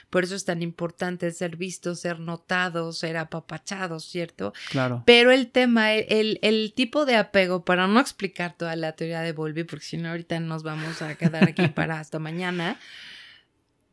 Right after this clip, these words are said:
Speaker 1: pero el apego que no es adecuado es el apego ansioso.
Speaker 2: Ujú.
Speaker 1: Es en el que yo no te veo y yo no estoy tampoco, ¿sí? No está mi seguridad, no está mi confianza,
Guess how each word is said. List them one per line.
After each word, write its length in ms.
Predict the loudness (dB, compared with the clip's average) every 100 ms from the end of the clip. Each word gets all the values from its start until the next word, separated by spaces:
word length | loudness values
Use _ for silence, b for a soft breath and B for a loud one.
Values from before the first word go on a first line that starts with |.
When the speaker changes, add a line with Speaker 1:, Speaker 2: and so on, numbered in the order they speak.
| _ 4
Speaker 1:
pero 600 | 6 8 8 8 6 4 2
el 220 | 2 6
apego 480 | 4 8 6 6 2
que 140 | 4 4
no 340 | 6 6 4
es 300 | 4 2 2
adecuado 520 | 0 -2 -2 0 0
es 120 | 0
el 140 | 2 2
apego 400 | 0 -2 -2 -2
ansioso. 840 | -4 -6 -6 -4 -4 -6 -6 -10 -10 -6
Speaker 2:
Ujú. 360 | -4 0 -2 2
Speaker 1:
Es 220 | 2 4
en 180 | 4 4
el 160 | 0
que 180 | 0 0
yo 180 | 0 0
no 200 | 0 0
te 200 | 0 0
veo 680 | 2 2 2 2 0 -2 _ _ _ -2
y 200 | 0 2
yo 240 | 2 2
no 340 | 2 0 0 -2
estoy 520 | -2 -6 -2 0 0
tampoco, 680 | -2 -4 -4 -4 -6 -4 -8
¿sí? 320 | -4 -4 -2
No 160 | 2 4
está 260 | 4 0 -2
mi 160 | -2
seguridad, 840 | 0 0 0 -2 -2 -2 0 0 0
no 100 | -4
está 200 | -2 -2
mi 140 | -2
confianza, 880 | -2 -4 -2 -2 -2 -4 -4 -4